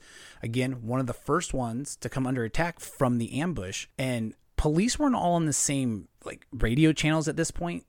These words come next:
So the different departments are radioing each other, and they're letting them know that, "Hey, stand back," because word's getting out that the San, San Bernardino County Police,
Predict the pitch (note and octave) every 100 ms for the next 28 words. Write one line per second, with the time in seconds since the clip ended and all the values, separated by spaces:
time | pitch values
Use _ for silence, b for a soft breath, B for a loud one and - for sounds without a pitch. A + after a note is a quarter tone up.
0 | _ - - D#3 D3 G#2+ - C#3 D3 G3+
1 | A3+ D#3+ - G#3 F#3+ B2+ - B2+ A#2+ A#2
2 | E3 E3 C3 A2+ G#2+ - A#2+ - - A3
3 | C3+ - _ C#3+ C#3+ C#3+ C#3 F#3 F#3+ D#3
4 | C3+ F#3+ D3 A2+ G#2 - _ _ _ _
5 | _ - F3+ D3 F#2+ _ _ - - -
6 | F3 E3+ - - - - B2 G#2 C3+ F3+
7 | F3+ E3 F#2 F2 A#2 - - C#3+ D3+ C3+
8 | - - C3 D3 C#3+ D3 C3+ C#3+ C#3+ C3+
9 | A#2+ C#3 F#3+ -